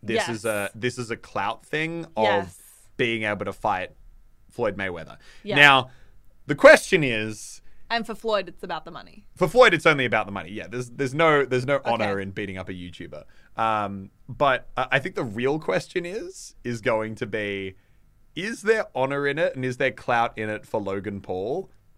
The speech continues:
Speaker 1: if he just gets beaten up? <sighs> Like, I totally get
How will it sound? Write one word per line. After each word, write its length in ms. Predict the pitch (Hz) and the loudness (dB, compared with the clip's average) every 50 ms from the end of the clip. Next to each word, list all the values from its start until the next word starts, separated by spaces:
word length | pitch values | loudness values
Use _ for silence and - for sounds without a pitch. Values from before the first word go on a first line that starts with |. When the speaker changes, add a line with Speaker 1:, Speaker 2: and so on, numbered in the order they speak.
| - - | -14 -8
Speaker 1:
if 140 | - 123 - | -8 -6 -6
he 120 | - 113 110 | -6 -8 -8
just 260 | 101 117 120 - - | -8 -8 -10 -8 -4
gets 280 | - 117 123 - - | -2 -2 -2 -2 -4
beaten 480 | - - - - 110 113 123 - 104 101 | -18 -20 -12 -10 -10 -10 -8 -8 -8 -8
up? 180 | 98 71 - - - - - - - - - - - _ - - - - - - - - - - _ - - - - _ - _ - - _ _ _ _ _ | -8 -10 -12 -18 -20 -20 -20 -20 -20 -20 -20 -20 -20 _ -20 -20 -20 -20 -20 -20 -20 -20 -20 -20 _ -20 -20 -20 -20 _ -20 _ -20 -20 _ _ _ _ _
<sighs> 40 | - - - - - - - - - - - - - - - - _ - - - | -14 -14 -12 -12 -12 -14 -16 -20 -20 -20 -20 -20 -20 -20 -20 -20 _ -20 -18 -4
Like, 200 | - 135 139 139 - | 0 0 0 2 2
I 120 | 131 143 | 0 0
totally 680 | 147 - - - - - - 160 165 160 170 165 165 156 | 0 0 -10 -18 -12 -4 0 0 0 0 0 -2 -2 -4
get 340 | 120 104 113 117 160 175 | -2 -2 -2 -2 -2 -6